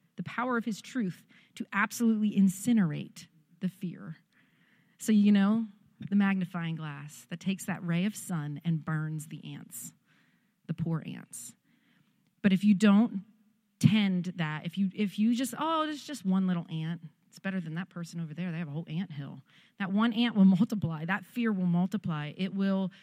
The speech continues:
it will overtake. So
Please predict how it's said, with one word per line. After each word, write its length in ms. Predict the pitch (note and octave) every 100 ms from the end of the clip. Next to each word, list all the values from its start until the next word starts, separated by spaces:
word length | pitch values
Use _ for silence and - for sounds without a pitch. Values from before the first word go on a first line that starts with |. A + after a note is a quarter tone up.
| - - _ -
it 180 | G#3 G#3
will 300 | G3+ G3 F#3+
overtake. 800 | F#3+ E3+ F3 - F3 D#3 - - _ _ _
So 600 | - - A3+ A3 G3+ G3